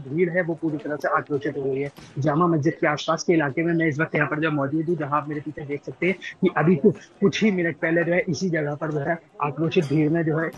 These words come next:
ये पूरी तरह से पत्थरबाजी की। आप यहाँ पर देखेंगे, देखिए एक बार फिर डीएम जो है हालात पे जो है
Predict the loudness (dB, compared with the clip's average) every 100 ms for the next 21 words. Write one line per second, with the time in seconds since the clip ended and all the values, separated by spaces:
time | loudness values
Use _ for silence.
0 | 2 4 4 4 4 2 0 -2 -2 2
1 | 4 4 4 6 4 2 -2 -4 -6 -6
2 | -2 0 2 2 0 2 0 0 -2 -2
3 | -8 -2 6 6 6 4 4 2 2 2
4 | 2 -2 -2 -4